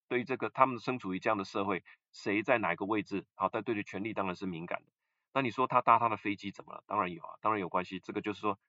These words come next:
这个人就是我造的嘛，哦，这是我莫迪造的，我搭他的飞机，我很熟啊，我说坐他的飞机，所以没有错，杂志后面就是这样说。他说从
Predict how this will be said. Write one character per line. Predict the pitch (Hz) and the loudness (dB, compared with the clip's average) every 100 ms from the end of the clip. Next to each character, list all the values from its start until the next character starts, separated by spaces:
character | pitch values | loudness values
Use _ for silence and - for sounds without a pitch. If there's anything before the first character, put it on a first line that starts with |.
| _ - | _ -2
这 | 143 | 0
个 | 113 | 2
人 | 90 | 0
就 | 107 | -2
是 | 113 | -4
我 | 87 82 | -6 6
造 | - 107 | 8 8
的 | 85 | 6
嘛， | 85 - _ | -6 -16 _
哦， | 95 | -2
这 | 117 | 0
是 | 117 | 0
我 | 101 | 0
莫 | 110 107 | 2 0
迪 | 92 | -2
造 | 85 98 | 0 0
的， | |
我 | 85 | 0
搭 | - 104 | 4 6
他 | 107 | 6
的 | 101 | 0
飞 | 104 | -2
机， | |
我 | 107 | -2
很 | 104 | -4
熟 | - - 92 | -4 0 6
啊， | 101 110 | 6 4
我 | 92 | -2
说 | 98 92 | -4 0
坐 | 101 | 2
他 | 101 | 4
的 | 95 | 2
飞 | 98 92 | -2 -6
机， | 90 85 - _ - - | -8 -14 -18 _ -20 2
所 | 131 | 4
以 | 139 - - _ _ | 4 0 -18 _ _
没 | - | 0
有 | 127 | 2
错， | - 110 | 2 2
杂 | - 107 | 8 8
志 | 123 143 | 8 4
后 | 127 | 2
面 | 113 101 | 0 -2
就 | |
是 | 95 | -4
这 | 95 90 | -2 -2
样 | |
说。 | 87 95 | -2 0
他 | 117 120 | 2 2
说 | 117 | 0
从 | - 127 | 2 0